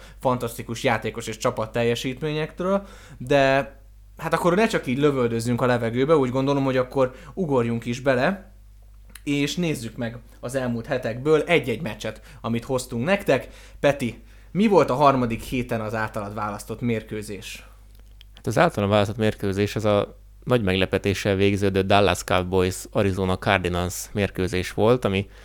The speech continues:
Speaker 2: huszonnyolc tizenhatos Cardinals győzelemmel végződött, és így az első adás után így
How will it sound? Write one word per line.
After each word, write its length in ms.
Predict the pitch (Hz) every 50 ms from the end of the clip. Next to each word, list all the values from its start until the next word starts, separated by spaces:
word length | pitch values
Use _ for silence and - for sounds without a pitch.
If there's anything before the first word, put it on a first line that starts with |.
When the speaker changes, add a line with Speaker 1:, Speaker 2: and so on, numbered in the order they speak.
| - - - - - - - - - - - -
Speaker 2:
huszonnyolc 520 | - 190 - - 233 196 190 98 196 190
tizenhatos 600 | - - 123 117 104 95 95 104 101 110 107 - -
Cardinals 600 | - 127 120 101 95 98 92 95 98 98 - - 123
győzelemmel 640 | 104 110 110 104 98 101 95 98 98 101 101 101 101
végződött, 800 | 104 113 104 92 82 92 92 92 90 101 131 139 - - 151 - - - - - - - - - - - - - - - - - - 151 -
és 360 | - 113 110 110 113 110 -
így 120 | 120 113 117
az 100 | 113 120
első 300 | 147 143 120 - - 107
adás 520 | 104 101 101 101 101 - - - - - - - - - - - - - - -
után 420 | - 127 - 120 104 104 107 107
így 180 | 107 104 101